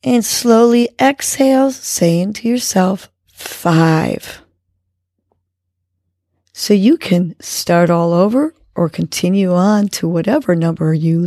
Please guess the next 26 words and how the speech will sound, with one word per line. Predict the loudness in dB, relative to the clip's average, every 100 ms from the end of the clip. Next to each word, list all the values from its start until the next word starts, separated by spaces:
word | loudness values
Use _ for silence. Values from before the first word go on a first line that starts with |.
| -2
like | 0 0 0 -8 _ _ _ _ _ _ _ _ _ _ -2
while | 0 0 -2
I | -2 0 0 -2 -6
share | -8 -4 -2 -2 -4 -8
our | -6 -4 -2
nudge | -2 -4 -6 -14 _
for | -10
the | -6 -6
day. | -6 -6 -8 -12 _ _ _ _ _ _ _
Today's | -6 -2 0 0 0 -2
nudge | -2 -2 -4 -4
is | 0 0 -2 -6 -14 _ _ _ _ _ -2
roll | 4 6 4 4 2 0
with | 0 0 0
it. | -6 -6 -14 _ _ _ _ _ _ _ _ 0
Life | 0 0 -4
is | -10
full | -12 0 2 2 -2 -8 -14
of | -14 -6
ups | -4 -4 -6
and | -6 -2
downs. | -2 -2 -4 -6 -12 _ _ _ _ _ _ _ _ _ _ _ -2
It | -2
is | -2
filled | -2 0 2
with | 0